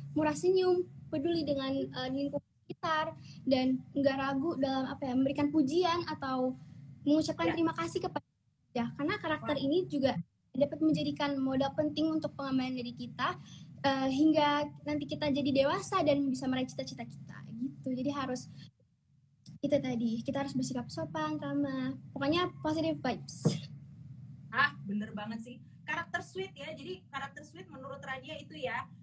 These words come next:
Speaker 2: berani,
Speaker 1: Ya.
Speaker 2: apa namanya, selalu tersenyum, terus mengucapkan terima kasih, sopan.
Speaker 1: Ya.
Speaker 2: Wah, tadi itu bener banget sih. Jadi itu penting banget ya, teman-teman, untuk remaja khususnya, tapi nggak, nggak remaja doang ya, kayak basically itu untuk semua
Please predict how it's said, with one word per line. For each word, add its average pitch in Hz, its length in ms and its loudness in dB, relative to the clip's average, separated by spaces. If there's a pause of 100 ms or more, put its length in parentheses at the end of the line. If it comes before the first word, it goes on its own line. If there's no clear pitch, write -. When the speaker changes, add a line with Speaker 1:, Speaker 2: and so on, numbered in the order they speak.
(140)
Speaker 2:
berani, 226 640 -2
Speaker 1:
Ya. 240 160 4
Speaker 2:
apa - 120 -4
namanya, - 180 -12 (100)
selalu 247 320 -8
tersenyum, 349 1080 -6
terus - 240 -6 (240)
mengucapkan 202 640 -4
terima 208 440 0
kasih, 311 800 0
sopan. 294 1040 -2
Speaker 1:
Ya. 262 40 -12
Speaker 2:
Wah, 240 220 -8 (140)
tadi 208 280 -12
itu 240 100 -10
bener 208 280 -8
banget 208 300 -8
sih. 202 240 -10 (320)
Jadi 220 340 -4
itu 254 160 -8
penting 269 240 -12
banget 254 320 -6
ya, 262 80 0
teman-teman, 247 560 -6
untuk 233 240 -6
remaja 233 480 -4
khususnya, 240 400 -10
tapi - 160 -10
nggak, 208 160 -8
nggak 196 220 -6
remaja 196 340 -6
doang 220 320 -4
ya, 214 160 -6
kayak 220 240 -8
basically 214 400 -10
itu 277 80 -12
untuk 277 220 -10
semua 233 580 0